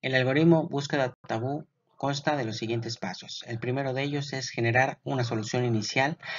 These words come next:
la cual puede ser aleatoria o guiada por alguna regla de prioridad o solución previa. En esta implementación se utilizó la regla de prioridad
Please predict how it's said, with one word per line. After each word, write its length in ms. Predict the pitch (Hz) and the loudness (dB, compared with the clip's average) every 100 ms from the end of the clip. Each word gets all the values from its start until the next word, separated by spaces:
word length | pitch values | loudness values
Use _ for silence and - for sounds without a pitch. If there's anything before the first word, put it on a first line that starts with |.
| - - | -12 -2
la 140 | 123 | 2
cual 200 | 127 143 | 4 2
puede 180 | 143 139 | 2 0
ser 260 | - 143 - | 4 2 4
aleatoria 680 | 127 117 113 135 139 139 | 2 4 2 2 2 2
o 60 | 120 | 2
guiada 460 | 113 120 131 151 - | 2 2 2 0 -4
por 160 | - 117 | -4 0
alguna 340 | 113 120 127 | 2 2 2
regla 260 | 117 127 123 | 2 2 2
de 100 | 113 | -2
prioridad 520 | - 107 107 131 147 - - | -2 -2 0 0 0 -6 -12
o 80 | 120 | -8
solución 420 | 117 110 107 120 | -4 -4 0 -2
previa. 400 | 113 104 98 98 - _ - - - | 0 -2 -2 -6 -10 _ -14 -12 -6
En 140 | - 131 | 0 0
esta 160 | 131 | 0
implementación 760 | 120 120 113 110 110 - 143 165 - - _ | -2 0 2 0 -4 -2 -4 -4 -12 -20 _
se 160 | - | -10
utilizó 460 | 120 120 113 113 131 | -6 -2 -2 2 2
la 100 | 135 | 2
regla 240 | 123 127 | 0 0
de 80 | 123 | 0
prioridad 480 | 117 113 113 135 131 | 0 0 4 4 2